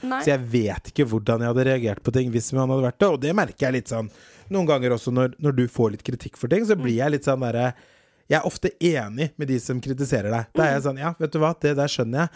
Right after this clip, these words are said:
Speaker 1: Mm.
Speaker 2: Men samtidig så har jeg også en s-, veldig stor forståelse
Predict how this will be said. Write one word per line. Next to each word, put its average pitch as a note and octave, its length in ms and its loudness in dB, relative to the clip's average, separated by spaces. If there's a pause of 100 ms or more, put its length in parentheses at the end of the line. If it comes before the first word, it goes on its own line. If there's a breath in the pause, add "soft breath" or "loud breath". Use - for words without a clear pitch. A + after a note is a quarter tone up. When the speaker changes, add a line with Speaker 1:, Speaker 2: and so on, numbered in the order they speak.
(120 loud breath)
Speaker 1:
Mm. A3+ 120 -8
Speaker 2:
Men F3 100 -2
samtidig E3 840 -2 (480)
så - 180 0
har D3 100 2
jeg C3+ 160 0
også - 140 -6
en C#3+ 240 -4 (420)
s-, - 180 -12
veldig C#3+ 240 2
stor A#2+ 160 -4
forståelse A2 600 -4